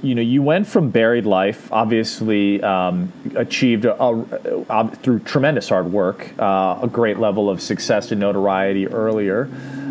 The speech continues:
uh, early, early in the game, and then,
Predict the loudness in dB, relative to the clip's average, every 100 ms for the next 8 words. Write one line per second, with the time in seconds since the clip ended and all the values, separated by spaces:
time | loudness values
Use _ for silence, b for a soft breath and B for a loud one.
0 | B 2 2 2 2 2 2 2 4 2
1 | 2 0 0 0 0 -2 -2 0 2 2
2 | 0 -2 -8